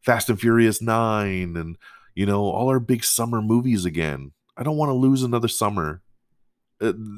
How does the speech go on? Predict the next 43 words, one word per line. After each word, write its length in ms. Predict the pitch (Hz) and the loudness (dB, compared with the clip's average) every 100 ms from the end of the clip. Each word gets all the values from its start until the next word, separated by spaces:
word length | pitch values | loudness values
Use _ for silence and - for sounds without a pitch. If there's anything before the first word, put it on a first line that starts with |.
| 98 | -4
last 300 | 113 160 - | 0 0 0
summer 240 | 156 147 | 2 2
was 140 | 147 | 2
not 180 | 139 131 | 2 -2
fun. 420 | - 117 113 87 82 | 0 0 0 -4 -12
<laughs> 40 | _ - _ - 165 - | _ -6 _ -2 0 4
It 180 | 170 156 | 2 6
wasn't 320 | 135 117 123 | 4 4 2
at 120 | 113 | 0
all. 340 | 101 95 92 - - - - | -2 -2 -4 -8 -20 -12 -2
And 100 | 113 | 2
I 100 | 113 | 2
don't 80 | |
wanna 160 | 107 98 | 2 0
lose 280 | 90 90 82 | 0 0 -2
it. 160 | 80 - - _ - | -4 -8 -20 _ -16
So, 520 | - - 98 92 90 - - - - - | -10 0 2 2 0 -6 -20 -20 -10 2
uh, 280 | 98 98 - | 4 4 4
I 120 | 143 | 0
just 220 | 156 120 - | 0 -2 2
felt 200 | 143 131 | 2 4
I 120 | 120 | 2
had 180 | 131 120 | 2 -2
to 60 | |
jump 220 | 110 117 113 | -2 -2 0
on 180 | 117 | -2
here 160 | 113 113 | -2 -2
and 100 | 107 | -2
do 120 | 104 | -2
this 180 | 98 101 | -2 -4
quick 280 | - 107 - | -2 -4 0
bite 360 | 107 104 98 | 0 0 -4
just 240 | - 101 - | -8 -10 -8
because 360 | 92 101 95 | -8 -4 -2
there 80 | 92 | -2
was 180 | 80 82 | -4 -4
so 540 | - - 107 110 113 | -2 -2 0 2 2
many 420 | 101 107 110 104 95 | 0 -2 -4 -4 -4
delays 640 | 90 92 95 117 135 107 | -4 -4 -2 0 0 0
again 460 | 92 87 82 82 - _ _ - | -4 -4 -6 -8 -16 _ _ -2
that 200 | 92 85 | -2 0
launched 460 | 95 104 107 - - | 0 0 -2 -8 -8
today. 440 | 80 78 76 78 | -4 -2 -2 -6